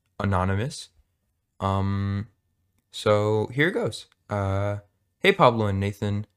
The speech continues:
absolutely love your podcast and especially loved season three. However, I was just wondering what happened to episode fifty-nine.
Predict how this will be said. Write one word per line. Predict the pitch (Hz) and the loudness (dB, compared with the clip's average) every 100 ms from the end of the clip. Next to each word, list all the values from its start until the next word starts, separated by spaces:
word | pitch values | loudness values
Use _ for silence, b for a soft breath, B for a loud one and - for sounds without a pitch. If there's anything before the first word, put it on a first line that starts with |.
| _ - | _ -2
absolutely | 120 131 101 110 | 0 2 2 2
love | 104 135 | 2 2
your | 143 | 2
podcast | 139 117 113 123 113 - | -2 0 0 2 0 0
and | 101 | -4
especially | 95 - 139 151 | -4 -2 0 2
loved | 123 104 98 | 2 2 0
season | - 131 113 | -2 0 0
three. | 95 - 92 87 - _ _ _ | -4 -4 -2 -4 -8 _ _ _
However, | - 117 127 120 | 2 4 6 4
I | 107 | 4
was | 107 | 2
just | 123 - | -4 -2
wondering | 131 156 147 120 | 0 2 2 2
what | 123 | 2
happened | 135 131 123 | 0 0 -2
to | |
episode | 107 107 104 | -2 -2 -4
fifty-nine. | - 90 95 101 139 131 85 | -2 -4 -2 0 0 0 -2